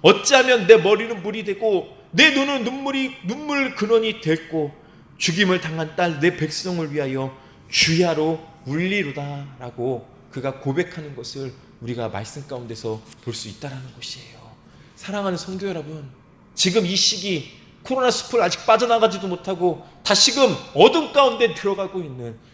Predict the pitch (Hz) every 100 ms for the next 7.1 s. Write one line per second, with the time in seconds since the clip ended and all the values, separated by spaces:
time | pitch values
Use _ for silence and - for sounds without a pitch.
0 | _ - 202 208 220 165 202 247 262 -
1 | 233 226 240 226 233 214 202 196 175 180
2 | 180 185 147 - - 170 214 - 214 220
3 | 214 165 139 123 131 120 - - - -
4 | - 113 113 156 135 135 127 127 - -
5 | - - 123 - 196 160 139 131 123 -
6 | - - 269 226 247 220 180 127 - -
7 | 131